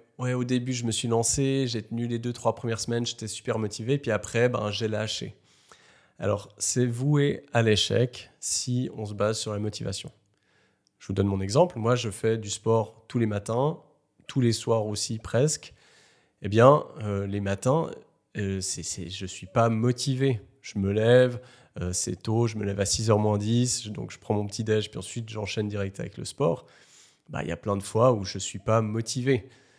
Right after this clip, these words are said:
Mais en fait, je ne prends pas ça en compte. Parce que je sais que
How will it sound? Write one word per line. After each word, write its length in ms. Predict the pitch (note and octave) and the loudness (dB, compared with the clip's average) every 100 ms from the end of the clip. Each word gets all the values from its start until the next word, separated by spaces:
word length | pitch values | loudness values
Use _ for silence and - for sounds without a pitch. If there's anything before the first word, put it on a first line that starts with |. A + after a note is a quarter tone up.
| _ _ G2 | _ _ -2
Mais 420 | G#2 A#2 C#3+ - | 4 6 6 0
en 100 | A2 | -10
fait, 340 | - B2 B2 A#2 | -4 -4 -4 -8
je 340 | G2+ G#2+ A2 | -4 -2 -2
ne 120 | A2 | -4
prends 260 | G2 - A#2+ | -6 -4 -2
pas 140 | A#2+ | -2
ça 140 | - A#2 | -2 -2
en 120 | A2+ | -4
compte. 360 | A2+ G#2 - _ _ _ _ _ D3+ - | -6 -10 -12 _ _ _ _ _ -12 -6
Parce 200 | F#2+ - | -6 2
que 360 | A2 C#3 - A2+ | 2 2 0 -10
je 200 | G#2 G#2 | -12 -8
sais 240 | F#2+ A2+ A#2+ | -6 -4 -4
que 260 | - G#2 | -6 -8